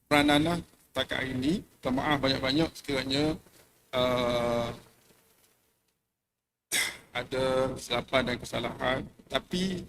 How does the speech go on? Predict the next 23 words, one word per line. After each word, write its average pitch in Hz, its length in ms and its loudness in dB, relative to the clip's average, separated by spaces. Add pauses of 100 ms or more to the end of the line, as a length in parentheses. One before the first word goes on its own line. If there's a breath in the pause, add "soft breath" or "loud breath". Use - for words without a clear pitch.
an-, 147 240 0
kita 160 320 0
akan 151 160 2
sambung, 160 520 2 (760)
ah, 139 1200 4 (320)
ayat 147 320 2
lima 147 560 2
puluh, 147 640 0 (840)
enam 151 420 0
puluh 147 640 2
sembilan 156 560 0
ni 156 340 0 (800)
di 151 180 2
kuliah 156 320 4 (320)
maghrib 139 400 0
biasa. 131 380 0 (640)
Kita - 320 -8
akan - 160 -6
teruskan. - 500 -14 (140)
Tapi - 260 -10
yang 123 140 -2
pagi 131 340 -4
ini, 165 160 -2